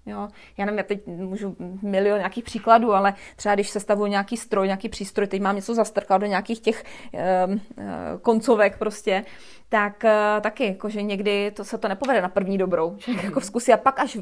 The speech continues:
Speaker 1: si všimne, že neviděl, že neviděl ten rozdíl mezi tím a teď už ho vidí.
Speaker 2: Mhm.
Speaker 1: A to je vlastně to, že tohle je vlastně schopnost, která se dá posouvat. Není to o tom, že vypočítám nějaký příklad a tím pádem se mi zlepší v testu I Q,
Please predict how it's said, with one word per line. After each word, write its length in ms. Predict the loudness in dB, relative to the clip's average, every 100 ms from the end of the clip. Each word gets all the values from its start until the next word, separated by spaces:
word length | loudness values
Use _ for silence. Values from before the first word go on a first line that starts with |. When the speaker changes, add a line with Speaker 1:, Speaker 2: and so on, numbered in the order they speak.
| -10
Speaker 1:
si 180 | -8 -6
všimne, 320 | -2 0 2
že 80 | 0
neviděl, 400 | 0 0 0 -2
že 180 | -2 -4
neviděl 520 | -6 -2 0 2 2
ten 220 | 2 2
rozdíl 420 | 4 4 2 2 0
mezi 240 | -2 -6
tím 340 | -6 -6 -6 -8 -12
a 60 | -2
teď 180 | -2 0
už 80 |
ho 100 | -4
vidí. 360 | -4 -4 -6 -12 -16
Speaker 2:
Mhm. 100 | -16 -12 -6
Speaker 1:
A 60 |
to 100 | 0
je 80 | 2
vlastně 300 | 2 -2 -4
to, 160 | -4 -2
že 240 | 0 -2 -4 -20 -20 -2
tohle 300 | 2 4 4
je 180 | 4 2
vlastně 240 | 0 -8
schopnost, 320 | -10 -6 -6
která 220 | -2 -2 0
se 160 | 0
dá 160 | 0 0
posouvat. 500 | -4 -2 0 0 0
Není 180 | -2 -2
to 100 | -4
o 60 |
tom, 180 | -2 0
že 100 | 0
vypočítám 640 | 0 2 2 2 0 2
nějaký 240 | 2 -2 -6
příklad 400 | -8 -2 2 2
a 60 | -2
tím 200 | -6 -2
pádem 380 | 0 0 0 -2
se 140 | -4
mi 160 | -2 -2
zlepší 500 | -2 -4 -8 -8 -8
v 80 | -12 -20 _
testu 460 | 2 2 -2 -4 -4
I 120 | -6
Q, 420 | -6 -2 0 0